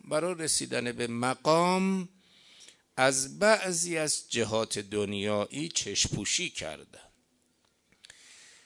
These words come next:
در زمان خلیفه اول اینطور بود، زمان خلیفه دوم هم همینطور، در زمان عثمان پنج سال اول حکومتش هم همینطور بود،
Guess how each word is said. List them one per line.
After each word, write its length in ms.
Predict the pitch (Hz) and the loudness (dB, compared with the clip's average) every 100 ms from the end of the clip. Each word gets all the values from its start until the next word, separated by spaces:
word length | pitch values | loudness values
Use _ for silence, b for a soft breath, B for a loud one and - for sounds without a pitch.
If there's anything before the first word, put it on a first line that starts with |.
| B - | B -6
در 180 | 95 | -4
زمان 520 | 92 98 101 120 117 107 | -2 -2 2 2 2 -2
خلیفه 520 | - 95 92 85 92 | -4 -6 -6 -8 -6
اول 640 | 87 90 85 85 101 98 | -6 -6 -8 -4 -4 -4
اینطور 480 | - 87 82 - 120 | -8 -12 -8 -6 -4
بود، 340 | 139 147 156 - | -6 -10 -10 -10
زمان 500 | 98 92 95 110 98 | -6 -4 -2 -4 -4
خلیفه 640 | 90 85 85 85 87 87 | -8 -8 -8 -10 -10 -10
دوم 540 | 82 87 82 85 95 92 | -10 -8 -8 -6 -6 -6
هم 240 | - 82 - | -12 -14 -6
همینطور، 720 | 107 131 156 151 - 160 156 - | -4 -4 -6 -10 -12 -12 -12 -12
در 180 | 196 208 | -4 -4
زمان 680 | 160 175 185 185 185 185 185 - | -4 -6 -6 -6 -6 -8 -8 -6
عثمان 800 | 190 - - 185 190 196 196 185 b b b b b b b b b _ _ _ - | 2 4 2 0 0 0 -2 -10 b b b b b b b b b _ _ _ -12
پنج 640 | - - 120 123 127 127 | -10 0 4 4 4 4
سال 540 | - - 175 208 214 | 6 8 6 6 6
اول 720 | 214 - 175 147 139 135 123 110 | 2 0 -4 -4 -6 -6 -4 -6
حکومتش 960 | 113 110 - 110 113 156 160 165 156 | -8 -12 -10 -10 -6 -6 -6 -4 -4
هم 260 | - 147 135 | -4 -8 -6
همینطور 640 | 135 139 110 95 - 90 | -4 -4 -6 -10 -12 -12
بود، 300 | 90 85 - | -12 -14 -18